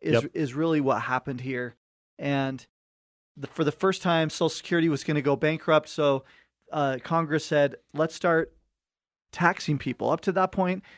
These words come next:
Speaker 1: they said, "Look, you're getting that twelve point four that you mentioned in the open, uh, pulled out of every check. And so we're not gonna tax you on the back end when you retire." Then they said, "Well, to save Social Security, we need to,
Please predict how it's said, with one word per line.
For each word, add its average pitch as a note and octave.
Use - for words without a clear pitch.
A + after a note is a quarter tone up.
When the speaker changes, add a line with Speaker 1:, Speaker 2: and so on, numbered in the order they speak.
Speaker 1:
they D3+
said, C#3+
"Look, D3+
you're D3
getting F3+
that F3+
twelve F3
point D3
four E3
that C#3+
you D3+
mentioned D3+
in C#3
the C3+
open, D3
uh, D3
pulled D#3
out D3
of B2
every C3
check. D3+
And C#3+
so D3
we're C#3
not D3
gonna C#3
tax C#3
you C#3+
on C3+
the B2+
back C#3+
end C#3
when C#3
you C3+
retire." D3
Then D#3+
they D#3+
said, C3+
"Well, D3
to -
save D#3
Social D#3
Security, D#3
we D#3+
need F#3
to, D#3